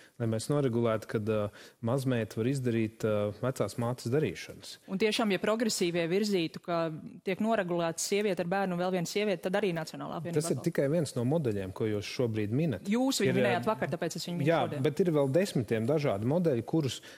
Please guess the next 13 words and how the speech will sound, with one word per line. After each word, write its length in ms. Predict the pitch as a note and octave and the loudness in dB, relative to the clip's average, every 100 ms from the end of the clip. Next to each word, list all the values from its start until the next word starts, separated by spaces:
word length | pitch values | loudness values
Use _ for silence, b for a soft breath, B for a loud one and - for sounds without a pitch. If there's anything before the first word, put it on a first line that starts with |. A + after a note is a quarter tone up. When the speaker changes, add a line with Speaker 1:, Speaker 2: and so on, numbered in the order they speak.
| B | B
Speaker 1:
vajadzētu, 680 | A#2 D#3 D3+ B2 A2 - A2+ | 0 2 4 4 2 0 -4
ā, 240 | G#2 B2+ A2+ G#2+ | -2 -2 -2 -2
tiesiski 560 | - E3 D3 B2+ - - | 0 2 2 -2 -6 -2
saregulēt. 640 | F3+ D#3 G#2 G2 F2 - | 2 2 0 -4 -6 -4
Jo 180 | A#2+ A#2 | 0 0
tas, 220 | A#2 D3+ | 0 -2
ko 160 | - A2+ | 0 0
es 240 | C#3 F#3 | 0 0
redzu 400 | A2+ B2+ E3+ A2 | 0 2 2 -2
šajā, 380 | - B2+ B2 A2 | 0 2 2 2
ā, 500 | G2 - - - G#2 G2+ | -2 -10 -20 -6 -4 0
partnerības, 760 | D3 D#3 C3+ A2 G#2+ G2+ - | 0 0 0 0 0 -2 -4
ā, 160 | A#2+ A2 | 0 0